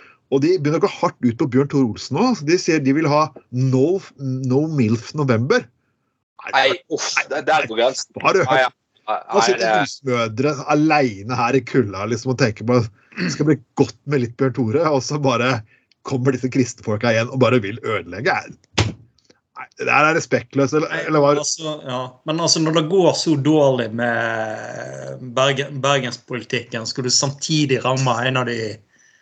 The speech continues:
Speaker 3: altså, de nye, nye økonomiene i Bergen by, altså. Det er, det er ille, altså.
Speaker 2: Ja, men altså, det, det, det, det er liksom, det, det, det, jeg, jeg, jeg får si, jeg, jeg skjønner overhodet ikke poenget med dette no nut, eh,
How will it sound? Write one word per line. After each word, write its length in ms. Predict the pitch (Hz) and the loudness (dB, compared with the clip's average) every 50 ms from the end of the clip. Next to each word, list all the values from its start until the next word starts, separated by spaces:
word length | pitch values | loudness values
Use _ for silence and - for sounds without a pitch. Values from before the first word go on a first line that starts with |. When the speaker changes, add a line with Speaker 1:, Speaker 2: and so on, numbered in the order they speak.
| _ _ _ _ - | _ _ _ _ -10
Speaker 3:
altså, 180 | 135 - 160 156 | -4 -2 0 2
de 180 | 143 147 151 | 2 2 0
nye, 440 | 160 156 160 160 165 160 156 147 147 | 0 0 2 2 4 4 2 2 0
nye 380 | 143 151 156 165 160 151 139 131 | 0 0 2 2 4 4 2 0
økonomiene 760 | - - - 135 131 135 139 147 143 147 143 127 117 117 117 | -2 -4 -6 -4 -4 -2 -2 -2 -2 0 -2 -2 -2 -4 -8
i 80 | 110 113 | -8 -6
Bergen 340 | 127 127 127 117 123 120 | -4 -4 -4 -4 -6 -6
by, 140 | 120 123 123 123 | -6 -6 -6 -6
altså. 300 | - - - - 123 123 | -8 -10 -12 -10 -6 -4
Det 80 | 135 143 | -2 -2
er, 320 | 139 135 127 123 117 110 110 - _ _ _ _ | -2 -2 -2 -4 -6 -8 -10 -14 _ _ _ _
det 140 | - 143 151 | -12 -8 -4
er 140 | 156 160 170 | 0 2 4
ille, 140 | 160 143 120 | 4 4 2
altså. 340 | 110 131 - - 139 113 - - _ _ _ _ _ _ _ _ _ _ _ _ _ _ _ _ _ _ _ _ _ _ _ _ _ _ _ _ _ _ - | 0 -2 -2 -2 -2 -2 -4 -6 _ _ _ _ _ _ _ _ _ _ _ _ _ _ _ _ _ _ _ _ _ _ _ _ _ _ _ _ _ _ -8
Speaker 2:
Ja, 100 | 147 156 | -2 2
men 80 | 151 | 2
altså, 180 | 151 151 180 190 | 4 4 4 4
det, 160 | 202 202 190 | 2 2 4
det, 180 | 202 208 220 - | 4 2 2 4
det, 180 | 185 196 214 208 - - | 4 4 2 2 0 0
det 160 | 180 180 196 | 0 2 2
er 60 | 208 | 4
liksom, 380 | 208 190 - - - 202 151 143 _ _ _ _ _ _ _ _ - | 2 0 0 2 2 2 2 0 _ _ _ _ _ _ _ _ -10
det, 120 | 180 - | -8 -4
det, 160 | - 208 214 - - | 0 0 0 0 0
det, 180 | 170 185 208 208 175 156 | 0 2 2 2 2 0
jeg, 300 | - - - 170 185 202 | -4 -4 0 0 2 2
jeg, 180 | - 190 196 - - - - | 0 -2 -8 -8 -8 -12 -12
jeg 180 | - - 196 - | -6 -4 -4 -4
får 100 | - 185 | -4 -4
si, 100 | 185 - | -6 -6
jeg, 180 | - - 185 - | -4 -4 -4 -2
jeg 180 | - 202 190 | 0 0 0
skjønner 460 | - - - - 190 202 208 190 - 180 | 0 0 2 2 2 4 4 2 0 2
overhodet 560 | 151 151 151 - - 165 175 175 165 139 120 | 0 -2 -2 -2 -4 -6 -2 -2 -2 -2 -2
ikke 160 | - - - _ | -4 -8 -8 _
poenget 340 | - 139 139 131 123 107 98 | 0 2 2 2 2 -2 0
med 100 | 101 107 | 0 0
dette 260 | 110 107 - 123 113 107 107 107 | 0 2 2 4 4 4 4 2
no 240 | 113 123 131 127 117 110 101 | 0 0 2 2 2 2 0
nut, 260 | 101 107 113 110 110 - _ _ _ _ - | 0 0 0 0 0 -2 _ _ _ _ -2
eh, 360 | 104 95 90 92 95 95 98 | 0 2 2 4 4 2 2